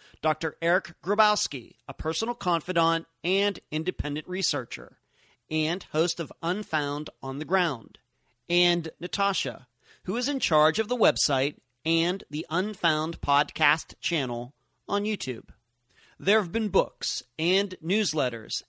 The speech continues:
and T-shirts and poll questions, the website, the unfound podcast dot com,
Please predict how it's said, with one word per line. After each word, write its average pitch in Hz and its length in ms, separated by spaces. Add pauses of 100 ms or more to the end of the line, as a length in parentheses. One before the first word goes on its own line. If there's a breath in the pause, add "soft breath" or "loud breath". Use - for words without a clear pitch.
and 170 480
T-shirts - 720 (160)
and 165 400
poll 196 200
questions, - 760 (140)
the 190 120
website, 143 600 (140)
the 202 400
unfound 175 760
podcast 139 800 (180)
dot 151 200
com, 131 460